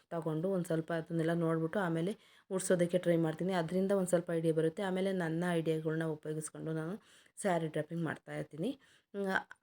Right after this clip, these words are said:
ನಮಗೂ ಗೊತ್ತಾಗುತ್ತೆ. ಯಾಕೆ ಅಂತಂದರೆ ನಮಗೆ ಫಸ್ಟೆಲ್ಲ ಸ್ಟಾರ್ಟಿಂಗ್ ಏನೂ ಗೊತ್ತಿರೋದಿಲ್ಲ.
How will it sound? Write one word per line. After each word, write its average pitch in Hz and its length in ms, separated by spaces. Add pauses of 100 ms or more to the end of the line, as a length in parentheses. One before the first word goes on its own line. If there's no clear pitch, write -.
(140)
ನಮಗೂ 196 300
ಗೊತ್ತಾಗುತ್ತೆ. 175 600 (560)
ಯಾಕೆ 175 260
ಅಂತಂದರೆ 170 380
ನಮಗೆ 170 400
ಫಸ್ಟೆಲ್ಲ 180 400
ಸ್ಟಾರ್ಟಿಂಗ್ 175 440
ಏನೂ 165 160
ಗೊತ್ತಿರೋದಿಲ್ಲ. 160 520